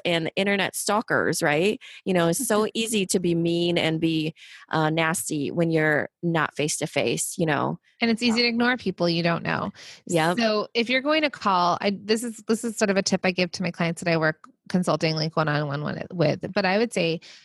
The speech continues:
Speaker 2: let's start easy. Like, let's give your, gi-, let's give you some wins. Okay. So start with, like, ten, ten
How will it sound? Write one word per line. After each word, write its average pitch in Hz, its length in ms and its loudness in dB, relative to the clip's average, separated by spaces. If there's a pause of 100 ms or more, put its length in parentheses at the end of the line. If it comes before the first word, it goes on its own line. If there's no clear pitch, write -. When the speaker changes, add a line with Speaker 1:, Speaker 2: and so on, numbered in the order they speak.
(160)
Speaker 2:
let's 294 180 0
start 403 340 -2
easy. 196 400 0
Like, 170 180 -4
let's 226 220 -2
give 294 180 -2
your, 277 240 2
gi-, 214 220 -2
let's 214 160 -4
give 269 140 -2
you 269 60 2
some 185 220 0
wins. 170 340 -2
Okay. 175 200 2
So 202 160 -2
start 220 220 0
with, 262 120 2
like, 262 240 -2
ten, 233 460 0 (340)
ten 254 400 0